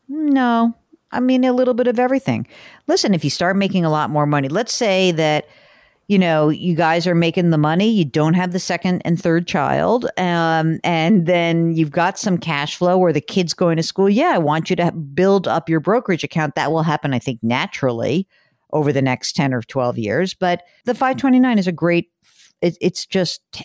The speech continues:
it, you know, tax-free is hard to beat. It really is. If you, let's just say that you or your husband got a, like, an extra twenty grand that fell out of the sky.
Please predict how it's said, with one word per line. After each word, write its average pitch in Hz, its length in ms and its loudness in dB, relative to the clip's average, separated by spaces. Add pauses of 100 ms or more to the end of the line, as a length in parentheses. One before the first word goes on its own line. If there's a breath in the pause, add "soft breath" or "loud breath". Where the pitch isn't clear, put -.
it, 180 140 -4
you 185 120 2
know, 156 160 2
tax-free 185 640 -2
is 127 120 -2
hard 139 240 -2
to 135 60 -2
beat. 131 280 -2 (520)
It 127 120 -2
really 139 340 2
is. - 340 -4 (360)
If 339 180 0
you, 440 140 4
let's 320 200 0
just - 220 0
say 202 440 2
that 160 180 0
you 233 320 4
or - 100 2
your 175 140 2
husband 147 320 0
got 135 120 0
a, 113 120 -2
like, 117 160 -2
an 127 140 -6
extra 131 320 -6 (200)
twenty 156 340 0
grand 131 360 0
that 110 100 -10
fell 127 240 -2
out 110 180 0
of 98 80 -10
the 107 80 -6
sky. 98 400 -2